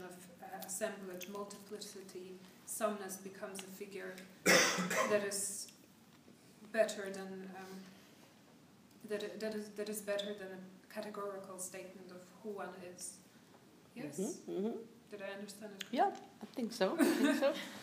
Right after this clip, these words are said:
Speaker 2: And there's al-, it also becomes very playful now.
Speaker 1: Mm.
Speaker 2: the rhythm changes. I mean, there's, um, isn't there a sense of playfulness, of, um, throwing things at us? So sometimes it's difficult to know where it's going. But
Speaker 1: Mm-hmm.
Speaker 2: there are some great quotable quotes. Um,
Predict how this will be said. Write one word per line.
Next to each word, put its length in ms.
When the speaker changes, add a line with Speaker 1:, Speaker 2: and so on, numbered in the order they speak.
Speaker 2:
And 100
there's 140
al-, 140
it 160
also 280
becomes 600
very 240
playful 560
now. 300
Speaker 1:
Mm. 400
Speaker 2:
the 120
rhythm 360
changes. 680
I 40
mean, 160
there's, 220
um, 240
isn't 200
there 140
a 40
sense 440
of 120
playfulness, 720
of, 180
um, 240
throwing 340
things 300
at 100
us? 260
So 80
sometimes 460
it's 100
difficult 360
to 80
know 180
where 100
it's 120
going. 300
But 100
Speaker 1:
Mm-hmm. 640
Speaker 2:
there 100
are 40
some 180
great 260
quotable 360
quotes. 400
Um, 160